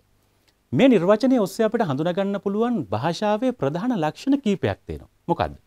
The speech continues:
පළවෙනි එක විධිමත් සැලැස්ම. ව්‍යාකරණ අනුකූලව අපි සකසනවා. කතික භාෂාව මෙහෙමයි, ලිඛිත භාෂාව මෙහෙමයි. විධිමත් සැලසුමක් තියෙනවා අපිට භාෂාවේ. දෙවැනි කාරණාව සම්මුතිගත බව.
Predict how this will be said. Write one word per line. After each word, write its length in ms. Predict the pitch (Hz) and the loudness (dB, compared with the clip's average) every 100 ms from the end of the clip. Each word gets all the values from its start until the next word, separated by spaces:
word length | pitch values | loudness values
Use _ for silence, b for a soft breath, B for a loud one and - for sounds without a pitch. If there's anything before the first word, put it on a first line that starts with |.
| _ _ _ _ - | _ _ _ _ 4
පළවෙනි 400 | 160 277 294 147 | 6 8 8 6
එක 120 | 101 220 277 _ _ - | 2 -2 -6 _ _ -4
විධිමත් 400 | 131 165 151 139 | 0 0 0 -2
සැලැස්ම. 420 | - 135 92 - - _ _ _ _ | 0 0 -2 -8 -20 _ _ _ _
ව්‍යාකරණ 520 | 104 113 113 110 98 | 0 0 0 -2 -4
අනුකූලව 500 | 104 95 - 110 104 | -4 -4 -6 -4 -4
අපි 140 | 95 107 | -6 -8
සකසනවා. 580 | 123 151 175 180 175 - | -8 -8 -8 -8 -8 -6
කතික 360 | 123 - 123 110 | -6 -4 -2 -2
භාෂාව 560 | 113 113 113 107 95 | -2 -4 -4 -6 -6
මෙහෙමයි, 440 | 87 101 180 190 190 _ _ _ | -8 -6 -6 -8 -12 _ _ _
ලිඛිත 300 | 131 131 139 117 | -4 -4 -4 -6
භාෂාව 540 | 113 117 - 110 101 | -6 -8 -6 -6 -4
මෙහෙමයි. 360 | 117 180 190 190 _ _ | -6 -6 -6 -10 _ _
විධිමත් 340 | 262 277 262 | 4 4 4
සැලසුමක් 460 | - 143 123 104 104 | 2 0 0 -4 -4
තියෙනවා 280 | 113 104 95 | -6 -6 -4
අපිට 160 | 170 | -4
භාෂාවේ. 520 | 165 131 104 87 78 - _ _ _ _ - | -2 -4 -4 -8 -8 -16 _ _ _ _ 0
දෙවැනි 300 | 190 302 240 | 4 4 4
කාරණාව 460 | 117 98 90 87 90 _ _ _ _ _ _ _ _ _ - | 4 2 -2 -8 -10 _ _ _ _ _ _ _ _ _ -14
සම්මුතිගත 800 | - 190 247 240 220 156 113 - | -2 0 4 2 2 -2 -2 -6
බව. 220 | 85 | -10